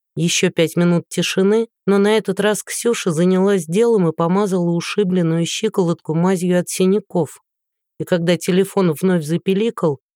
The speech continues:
шла к нему спокойно. Ну, почти. «Посмотрим». И смайлик. Ох, и ведь добьётся своего. Интересно, как? «Да ну тебя, дура, ты ведь прекрасно знаешь, как».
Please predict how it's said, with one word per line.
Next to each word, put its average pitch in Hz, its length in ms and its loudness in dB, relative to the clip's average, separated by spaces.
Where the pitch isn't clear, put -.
шла 208 300 -2
к - 100 -10
нему 185 260 2
спокойно. 147 720 -2
Ну, 185 240 0
почти. 160 520 -4
«Посмотрим». 117 800 -4
И 202 80 -2
смайлик. 139 680 -2
Ох, - 420 -2
и 196 100 2
ведь 175 200 -2
добьётся 180 600 0
своего. 156 640 -2
Интересно, 190 600 0
как? - 440 -4
«Да 139 120 4
ну 254 160 -2
тебя, 151 300 0
дура, 147 400 0
ты 247 120 -4
ведь 214 200 -4
прекрасно 208 580 0
знаешь, 185 440 0
как». - 460 -8